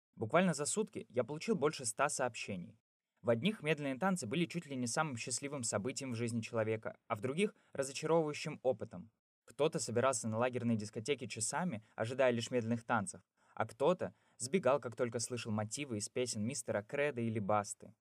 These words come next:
Над кем-то смеялись из-за внешности или смешных движений, с кем-то дрались после дискотек, а кто-то танцевал наспор. Мне присылали сообщения о том,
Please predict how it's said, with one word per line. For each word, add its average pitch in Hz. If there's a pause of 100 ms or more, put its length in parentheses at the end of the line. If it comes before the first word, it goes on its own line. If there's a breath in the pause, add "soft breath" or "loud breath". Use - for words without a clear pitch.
(340)
Над 117
кем-то 233
смеялись 165
из-за 117
внешности 113
или 113
смешных 117
движений, 110 (260)
с -
кем-то 190
дрались 117
после 135
дискотек, 113 (160 soft breath)
а -
кто-то 190
танцевал 143
наспор. 117 (260)
Мне 120
присылали 135
сообщения 120
о 104
том, 131